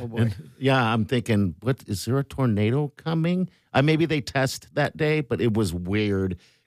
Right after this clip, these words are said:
Speaker 2: 'cause nobody did anything. And I'm just in my head going, "We're out at a lake. It's raining, and now we have sirens going off.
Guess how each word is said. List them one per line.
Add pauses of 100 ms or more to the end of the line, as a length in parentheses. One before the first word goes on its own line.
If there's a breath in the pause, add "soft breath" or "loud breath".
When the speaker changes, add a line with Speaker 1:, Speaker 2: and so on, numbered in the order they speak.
Speaker 2:
'cause
nobody
did
anything.
And
I'm
just
in
my
head
going,
"We're
out
at
a
lake. (600)
It's
raining,
and
now
we
have
sirens
going
off.